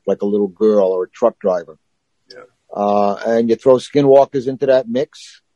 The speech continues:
Speaker 1: and it's definitely a road, unless you're, uh, have to take it, I would probably avoid it,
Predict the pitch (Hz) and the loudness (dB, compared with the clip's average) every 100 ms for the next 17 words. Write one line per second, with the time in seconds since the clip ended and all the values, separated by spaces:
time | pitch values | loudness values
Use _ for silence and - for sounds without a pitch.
0 | _ - 117 110 110 110 110 110 110 - | _ -4 0 2 2 2 2 2 0 -2
1 | 110 135 147 131 131 117 117 117 113 107 | 2 2 0 -2 2 4 6 6 4 2
2 | 104 117 117 - 120 113 104 101 107 107 | 0 0 0 -2 -2 0 0 -4 -6 -4
3 | 101 92 - 131 139 - 135 139 143 156 | -4 -6 -4 -2 -2 -2 -2 -2 -2 -4
4 | 160 _ _ _ _ _ _ _ _ _ | -8 _ _ _ _ _ _ _ _ _
5 | _ _ _ _ _ _ _ _ _ 113 | _ _ _ _ _ _ _ _ _ -2
6 | 113 117 117 110 95 - 131 123 117 113 | 0 2 0 -2 -8 -2 -2 -2 -2 -4
7 | 95 113 120 135 | -2 2 4 4